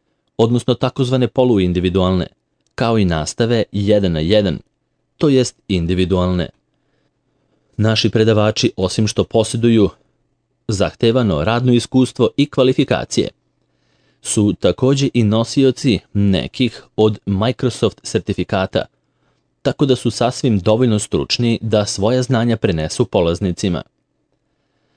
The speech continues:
Zainteresovani kandidati mogu da se prijave za pohađanje kursa na nekoliko načina, odnosno ili da to urade putem telefona jedne od preko dvadeset poslovnica Akademije Oxford,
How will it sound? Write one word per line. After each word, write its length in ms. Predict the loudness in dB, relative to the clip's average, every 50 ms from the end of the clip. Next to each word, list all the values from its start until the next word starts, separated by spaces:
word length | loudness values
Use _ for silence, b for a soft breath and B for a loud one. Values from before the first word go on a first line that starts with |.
| _ _ _ _ _ -6
Zainteresovani 800 | -2 0 0 0 0 0 0 0 0 0 0 0 0 0 0 -2
kandidati 580 | -2 -2 0 0 2 2 0 0 0 -2 -2
mogu 260 | -2 0 0 2 2 2
da 80 | 2
se 160 | 2 0 -2
prijave 480 | 0 2 2 4 4 4 4 4 2 2 -2 _ -6
za 180 | -4 -2 0 0
pohađanje 540 | 0 -2 -2 0 -2 -2 0 0 -2 -2 -2
kursa 440 | 0 0 0 0 0 -2 -2 -2
na 140 | 0 0 0
nekoliko 560 | 0 0 0 0 0 0 0 0 0 0 0
načina, 440 | 0 0 -2 -2 -4 -4 -4 -4 -6 -10 _ _ _ _ _ _ _ _ _ _ _ 0
odnosno 480 | 0 2 2 -2 0 0 0 0 0 -2 0
ili 280 | 0 2 2 2 2 0 0
da 200 | 0 0 0 0
to 180 | 2 2 2
urade 340 | 2 4 2 2 2 0 0
putem 300 | 0 0 -2 0 -2 -2
telefona 560 | -2 -2 -2 -2 -4 -2 -2 0 0 0 0
jedne 440 | 0 0 0 0 0 0 0 -2 -4 -4 _ _ _ _ _ _ _ _ -4
od 140 | -4 -4 _
preko 340 | -2 -4 -2 -2 0 -2 -2
dvadeset 640 | -2 -2 -2 -2 0 0 -2 0 0 -2 -4 -2 -2
poslovnica 680 | 0 0 0 0 -2 -2 -2 0 0 -2 -2 -2 -4
Akademije 500 | -2 -4 -4 -4 -2 -2 -2 -2 -4 -4
Oxford, 380 | -6 -6 -4 0 2 2 2